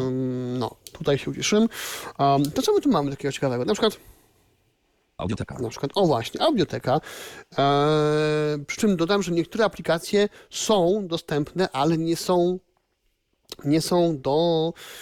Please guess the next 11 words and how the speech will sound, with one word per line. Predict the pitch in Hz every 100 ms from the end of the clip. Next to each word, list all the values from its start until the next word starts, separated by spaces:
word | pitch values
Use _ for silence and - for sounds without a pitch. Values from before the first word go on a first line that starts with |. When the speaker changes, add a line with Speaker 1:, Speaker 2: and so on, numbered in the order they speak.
| - - -
Speaker 1:
e, | 135 139 135 135 135 139 139 135 139 135 135 135 135
tego | 131 151 147
iPada | 131 156 151
jakby, | 143 139 139 143
no, | 139 131 135
przy, | - 180
przystosowane, | - - 196 190 190 190 165 131
od | 139
choćby | - 156 143
do | 147
właśnie, | 151 - 101